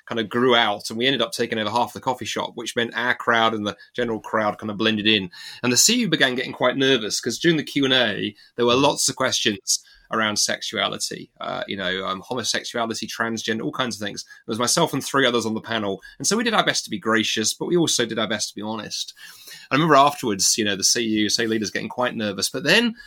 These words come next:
um, afterwards, there were some fascinating conversations around the edges. And basically some students who hadn't come to the event, they just come to the coffee shop,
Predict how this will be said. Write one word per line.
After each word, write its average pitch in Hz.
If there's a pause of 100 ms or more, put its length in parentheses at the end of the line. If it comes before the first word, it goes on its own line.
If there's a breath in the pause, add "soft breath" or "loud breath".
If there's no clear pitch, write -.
(220 loud breath)
um, 135
afterwards, 151
there 131
were 123
some 143
fascinating -
conversations 135
around 120
the 120
edges. 135
And 127
basically 214
some 135
students 139
who 143 (120)
hadn't 175
come 131
to -
the 113
event, 127
they 113
just -
come 123
to 107
the 107
coffee 165
shop, -